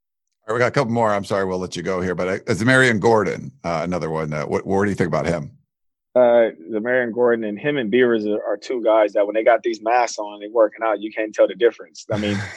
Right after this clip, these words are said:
Speaker 1: <laughs>
Speaker 2: they're, they're both six one, they're both two hundred pounds, they have the same kind of hairdo, the same kind of frame. So these are two guys that are coming out of high school. They already, like, they look like a college safety right now. So Coach Steiner, it's all about cutting off, you know,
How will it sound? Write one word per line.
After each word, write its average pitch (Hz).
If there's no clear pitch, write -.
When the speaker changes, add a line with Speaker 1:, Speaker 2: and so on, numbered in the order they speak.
Speaker 1:
<laughs> -
Speaker 2:
they're, 110
they're -
both 120
six -
one, 120
they're 107
both 120
two 131
hundred 117
pounds, 117
they 110
have 117
the 117
same 120
kind 120
of 110
hairdo, 117
the 107
same 123
kind 120
of 104
frame. 127
So 101
these 135
are 123
two 135
guys 120
that 113
are 110
coming 120
out 107
of 101
high 117
school. 110
They 110
already, 110
like, 104
they 127
look 123
like 113
a 101
college 110
safety 110
right 104
now. 90
So 120
Coach 120
Steiner, 127
it's 110
all 113
about 110
cutting 120
off, 113
you 113
know, 104